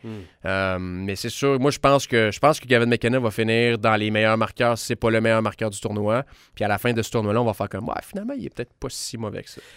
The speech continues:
Speaker 1: En terminant, Kev Dubé du Journal de Québec, euh, on, on adore les controverses de gardiens au Québec. Euh, est-ce qu'on va en avoir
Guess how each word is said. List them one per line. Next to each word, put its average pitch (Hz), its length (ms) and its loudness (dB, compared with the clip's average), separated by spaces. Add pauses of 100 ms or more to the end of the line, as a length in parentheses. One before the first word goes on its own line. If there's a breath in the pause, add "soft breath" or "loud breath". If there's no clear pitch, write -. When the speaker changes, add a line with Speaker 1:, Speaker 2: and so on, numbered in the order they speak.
(140 loud breath)
Speaker 1:
En 131 300 0
terminant, 175 440 0
Kev 151 240 -2
Dubé 127 260 -6
du 131 80 -10
Journal 139 400 -2
de 131 120 -4
Québec, 180 580 -4
euh, 117 520 -6
on, 123 440 -6
on 135 60 -2
adore 147 360 0
les 139 120 -2
controverses 135 580 -4
de 127 120 -4
gardiens 135 680 -2
au 185 100 0
Québec. 180 600 -4
Euh, 131 240 -2
est-ce 120 100 -8
qu'on 156 120 -2
va 156 80 0
en 147 80 -4
avoir 143 360 2